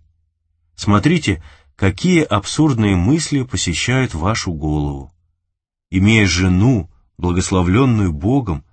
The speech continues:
да ещё с больным ребёнком на руках, вы говорите о монашестве. Ещё ничего не зная по сути о христианстве, тешите себя мыслью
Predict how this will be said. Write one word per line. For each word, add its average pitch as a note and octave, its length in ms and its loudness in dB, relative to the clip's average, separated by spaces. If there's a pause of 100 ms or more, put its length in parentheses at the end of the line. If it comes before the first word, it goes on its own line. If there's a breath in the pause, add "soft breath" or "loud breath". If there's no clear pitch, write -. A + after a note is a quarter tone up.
(380)
да F#2 120 0
ещё G#2 280 2
с G2 60 -2
больным F#2+ 420 2
ребёнком F2+ 560 -2
на D#2+ 100 0
руках, B2 560 -4 (460)
вы C3 340 4
говорите G2 800 -2 (180)
о E2 120 -4
монашестве. D#2 720 -4 (840)
Ещё A2 280 2
ничего B2 440 2
не A2+ 160 2
зная G#2+ 380 0
по F#2+ 140 -4
сути A#2+ 320 -4
о F#2+ 80 0
христианстве, F#2 880 -4 (480)
тешите D#3 500 0
себя F2+ 340 -2
мыслью A#2+ 640 -2